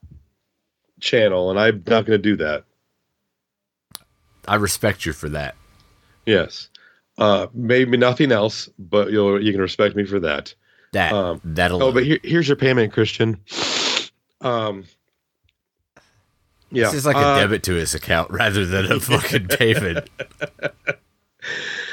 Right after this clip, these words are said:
Speaker 1: Uh, well, he didn't read my mind, so that's his, that's his re-, reward. Um, yeah, and so he go-, so basically, like, the next day passes, and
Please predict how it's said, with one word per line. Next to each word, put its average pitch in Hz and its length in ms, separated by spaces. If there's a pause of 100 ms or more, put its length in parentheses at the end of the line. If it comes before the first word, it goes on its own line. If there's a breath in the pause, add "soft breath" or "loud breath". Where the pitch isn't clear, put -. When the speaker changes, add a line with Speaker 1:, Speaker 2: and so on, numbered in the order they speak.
(240 loud breath)
Speaker 1:
Uh, 120 380
well, 123 180
he 180 140
didn't 165 220
read 160 120
my 151 140
mind, 139 420
so 120 180
that's 113 140
his, 113 200
that's 110 220
his 107 220
re-, 107 140
reward. 104 540 (120)
Um, 120 640 (1800)
yeah, 135 240
and 127 100
so 143 160
he 143 140
go-, 135 720
so 165 200
basically, 147 460
like, 127 260
the 120 100
next 123 240
day 120 180
passes, 113 720 (600)
and 98 880